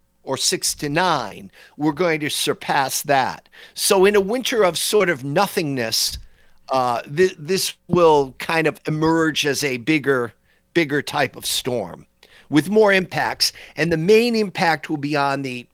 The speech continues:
Tuesday morning commute. Um, unless, of course, for the nurses and doctors and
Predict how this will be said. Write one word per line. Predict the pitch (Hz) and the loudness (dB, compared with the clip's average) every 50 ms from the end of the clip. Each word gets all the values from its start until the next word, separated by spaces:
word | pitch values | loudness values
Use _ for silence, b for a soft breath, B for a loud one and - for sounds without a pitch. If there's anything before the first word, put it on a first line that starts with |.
| _ - | _ -10
Tuesday | - - - - 233 233 233 233 220 180 - - 185 165 156 147 143 143 | -10 -10 -6 -4 -4 -2 -2 -2 -2 -2 -2 -2 -2 -2 -2 -2 -4 -4
morning | 151 131 147 160 160 156 151 143 135 120 | -2 0 4 6 6 6 4 2 -2 -6
commute. | - - - 147 135 139 123 90 76 - - - B B B B B B B B | -8 -8 -6 -2 -2 -2 -2 -2 -6 -10 -20 -20 B B B B B B B B
Um, | B 135 123 120 117 117 113 - - - | B -2 -2 0 -2 -4 -6 -8 -4 -4
unless, | 139 143 151 160 156 - - | -2 0 0 -2 -2 -2 -4
of | 160 127 - | -8 -8 -10
course, | - - 156 151 151 - - | -4 -2 0 0 0 -2 -4
for | - 156 | -8 -8
the | 139 131 135 | -6 -6 -4
nurses | 135 139 143 147 156 147 - - 156 139 - 151 | -2 0 0 0 0 -2 -4 -6 -4 -6 -6 -6
and | 151 135 | -6 -6
doctors | 107 135 135 135 135 139 - - 151 147 143 139 135 123 - | -2 0 0 0 0 -2 -4 -6 -4 -4 -4 -4 -4 -6 -8
and | 135 127 123 123 123 123 120 120 123 | -8 -8 -10 -10 -12 -12 -14 -16 -18